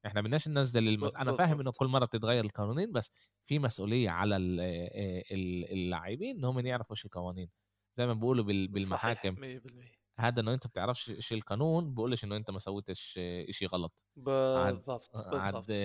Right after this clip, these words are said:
Speaker 1: عاد هذا.
Speaker 2: فأنا حاسس باي سيتي بس لازم ي-، يتعلم. صار ولد كبير ناضج، صار لازم يتعلم من ال-، الغلطات اللي بتصير معه، ولازم هو يكون واعي لكل حركة بيعملها.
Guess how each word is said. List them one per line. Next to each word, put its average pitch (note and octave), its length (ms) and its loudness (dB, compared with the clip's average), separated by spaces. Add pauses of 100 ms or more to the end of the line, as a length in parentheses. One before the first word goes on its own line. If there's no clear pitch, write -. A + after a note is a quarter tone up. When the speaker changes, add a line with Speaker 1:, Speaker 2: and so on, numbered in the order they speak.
(260)
Speaker 1:
عاد F2+ 340 -4
هذا. F2+ 100 -4
Speaker 2:
فأنا D3 880 4
حاسس F#3 180 4
باي F#3+ 240 8
سيتي - 280 -6
بس F3+ 220 2
لازم D#3+ 400 -2
ي-، D#3+ 320 -4
يتعلم. C#3+ 420 6
صار D#3 220 4
ولد D#3 320 6
كبير D3 480 0
ناضج، E3 460 2
صار - 260 -6 (300)
لازم D3 240 -2
يتعلم C3+ 440 4
من B2 100 -12
ال-، A#2 340 -10
الغلطات A#2+ 680 0
اللي B2 100 -6
بتصير C#3+ 320 -4
معه، E3+ 160 2
ولازم D3+ 320 -2
هو D#3 240 0
يكون C#3 380 -4 (420)
واعي C#3+ 280 8
لكل B2+ 420 -2
حركة B2+ 340 2
بيعملها. E3 640 -4